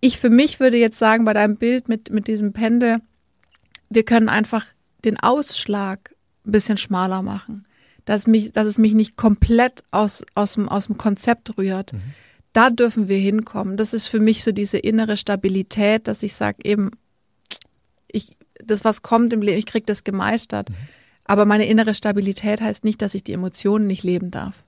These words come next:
Speaker 1: Aber ich bleib bei mir stehen. Ich kann, ich kann mich innerlich zusammenhalten
Speaker 2: Mhm.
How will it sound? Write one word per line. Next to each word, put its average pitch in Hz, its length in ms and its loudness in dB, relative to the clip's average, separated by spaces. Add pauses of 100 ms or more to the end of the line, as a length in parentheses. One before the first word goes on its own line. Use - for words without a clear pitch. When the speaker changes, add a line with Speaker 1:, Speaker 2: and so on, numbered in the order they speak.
(480)
Speaker 1:
Aber 190 160 0
ich 214 140 -2
bleib 196 300 0
bei 190 140 -4
mir 190 200 -2
stehen. 202 460 0
Ich 180 120 -10
kann, 196 460 -4
ich - 120 -14
kann 208 340 4
mich 208 300 2
innerlich 214 520 0
zusammenhalten 208 1400 -2
Speaker 2:
Mhm. 185 60 -8